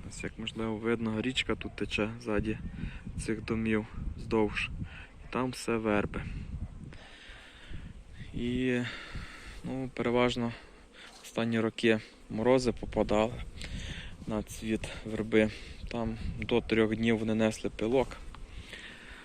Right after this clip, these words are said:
але встигали щось забивати. Як видно,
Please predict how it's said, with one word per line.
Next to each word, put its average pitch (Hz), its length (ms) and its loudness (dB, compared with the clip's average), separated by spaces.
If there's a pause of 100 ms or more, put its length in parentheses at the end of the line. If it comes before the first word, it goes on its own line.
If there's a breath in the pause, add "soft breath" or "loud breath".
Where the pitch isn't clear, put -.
(240 loud breath)
але 127 280 0
встигали 127 560 6
щось 113 240 0
забивати. 113 640 4 (3750 loud breath)
Як - 260 -12
видно, 110 280 -8